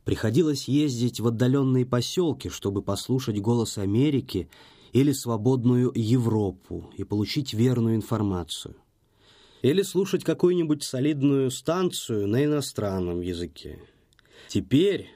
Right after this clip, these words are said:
каждый мог держать себя в курсе дел. Даже домохозяйка, готовя еду,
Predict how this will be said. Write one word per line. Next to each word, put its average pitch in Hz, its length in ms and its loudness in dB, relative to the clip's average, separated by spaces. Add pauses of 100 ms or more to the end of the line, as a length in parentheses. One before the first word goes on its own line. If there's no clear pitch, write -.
(360)
каждый 127 520 0
мог 107 280 0
держать 101 420 -2
себя 113 280 -2
в - 100 -12
курсе 101 400 -4
дел. 87 400 -8 (560)
Даже 147 340 0
домохозяйка, 139 920 0
готовя 107 420 0
еду, 107 480 2